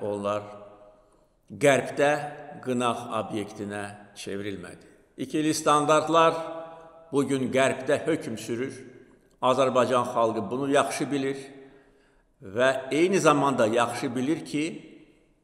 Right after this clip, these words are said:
biz bütün təzyiqlərə, bütün hədə-qorxulara, əsassız ittihamlara baxmayaraq bildiyimizi edəcəyik, necə ki etmişik,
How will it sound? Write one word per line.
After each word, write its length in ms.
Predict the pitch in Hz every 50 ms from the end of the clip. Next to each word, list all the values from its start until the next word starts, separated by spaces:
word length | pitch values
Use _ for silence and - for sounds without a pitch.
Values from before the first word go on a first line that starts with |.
| _ -
biz 280 | 135 156 175 160 - - - -
bütün 380 | 185 156 - - - 208 190 -
təzyiqlərə, 760 | - 156 147 135 120 127 135 123 127 127 123 120 117 107 101 - - - - - - - - - -
bütün 360 | - 170 165 - - 208 185 143 -
hədə-qorxulara, 1200 | - 147 147 147 139 131 120 127 127 120 113 - 123 123 117 117 113 104 98 - - - - - - -
əsassız 640 | 143 135 - - 160 139 135 - - 151 135 - -
ittihamlara 680 | 131 123 - - 135 120 113 120 123 117 123 120 120 113 107 101 117
baxmayaraq 680 | 139 151 143 - 165 165 170 170 175 180 180 180 180 - - - - - - - - - - -
bildiyimizi 880 | - 107 107 131 143 139 123 117 127 127 123 127 123 - 107 117 110 - 113
edəcəyik, 760 | 113 117 113 120 123 120 113 143 156 165 175 185 180 180 - - - - - - - - -
necə 300 | 117 131 117 117 117 107
ki 140 | 123 113 107 - 117
etmişik, 600 | 117 117 127 139 160 156 - - 170 175 170